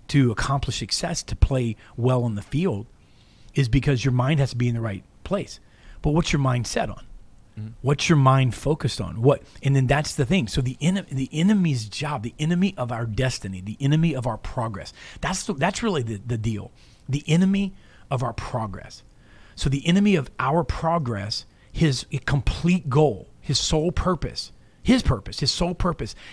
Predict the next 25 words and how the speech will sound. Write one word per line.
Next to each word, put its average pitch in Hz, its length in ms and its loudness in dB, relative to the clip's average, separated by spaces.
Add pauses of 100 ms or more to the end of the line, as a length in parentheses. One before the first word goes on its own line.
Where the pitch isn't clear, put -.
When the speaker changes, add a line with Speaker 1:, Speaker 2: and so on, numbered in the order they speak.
(160)
Speaker 1:
is 156 220 4
to 143 220 4
detour 156 680 2
you 104 340 -6 (500)
from 156 600 0
your 127 580 2 (380)
destiny, 104 580 -2
detour 151 480 2
you, 92 200 -10 (120)
delay 180 440 4
you. 110 360 -4 (380)
Like, 151 120 -2
if 135 100 0
you 202 100 4
take 233 160 2
a 160 80 2
detour, 160 720 2 (160)
you 156 140 2
still 180 280 2
get 147 360 0
there. - 260 -12 (480)
You 165 140 6
just 156 300 4
go, 165 200 6
th-, - 160 -6